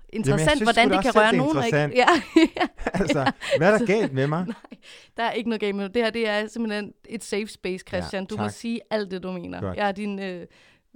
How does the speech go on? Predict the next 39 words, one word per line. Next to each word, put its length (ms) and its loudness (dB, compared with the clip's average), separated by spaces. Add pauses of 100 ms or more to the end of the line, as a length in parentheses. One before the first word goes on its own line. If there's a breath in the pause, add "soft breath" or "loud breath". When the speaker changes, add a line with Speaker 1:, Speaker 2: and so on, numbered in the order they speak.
Speaker 2:
soniske, 680 -6
hvad 120 -10
hedder 180 -8
det, 420 -10
øh, 240 -12
terapeut 560 -6 (140)
Speaker 1:
Ja. 200 -4
Speaker 2:
de 60 -8
næste 540 -8
Speaker 1:
Og 60 -2
lytteren 260 2
Speaker 2:
par, 40 -6
Speaker 1:
skal 120 -6
Speaker 2:
øh, 60 0
Speaker 1:
også 160 -4
huske 220 -6
at 60 -2
lige 200 -2
at 240 -6 (240)
holde 340 2
mig 200 0
i 40 -2
det 180 -2
safe 200 -4
space, 340 -2
når 60 0
de 80 4 (100)
lytter 160 -2
med, 200 0
Speaker 2:
<laughs> 60 -4
Ja, 60 0
Speaker 1:
ikke? 160 -4
Speaker 2:
præcis. 520 -12 (140)
Speaker 1:
Når 160 2
du 160 2 (120)
lytter 220 -2
med. 120 -2
Speaker 2:
Nemlig. 340 -4 (680 soft breath)
Øhm, 580 0